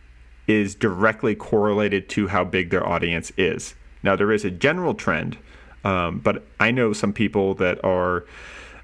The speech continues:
uh, you know, over five hundred thousand,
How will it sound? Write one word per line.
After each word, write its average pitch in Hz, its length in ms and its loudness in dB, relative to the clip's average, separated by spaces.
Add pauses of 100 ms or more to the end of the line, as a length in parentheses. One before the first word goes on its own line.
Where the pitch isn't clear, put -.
uh, 87 360 -2 (280)
you 104 120 0
know, - 180 -2
over 110 240 2
five 107 280 2
hundred 107 240 0
thousand, 98 720 0